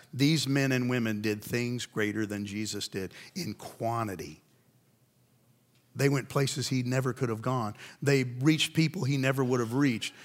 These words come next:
And the same thing is true today. God wants to do great things through you and me.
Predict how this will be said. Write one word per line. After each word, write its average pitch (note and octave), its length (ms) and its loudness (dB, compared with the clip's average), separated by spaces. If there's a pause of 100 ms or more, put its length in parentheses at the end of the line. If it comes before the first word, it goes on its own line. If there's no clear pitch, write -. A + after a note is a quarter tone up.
(200)
And D#3 200 -2
the A#2+ 100 2
same C#3+ 440 2
thing B2+ 280 0
is B2+ 100 -2
true B2+ 200 0
today. C#3+ 360 -4
God C#3 420 0
wants B2 280 -2
to - 120 -4
do A2+ 360 -2
great B2+ 520 -2
things A2 500 -2
through A#2 260 -2
you A2 280 -2
and G#2 180 -4
me. G2+ 360 -6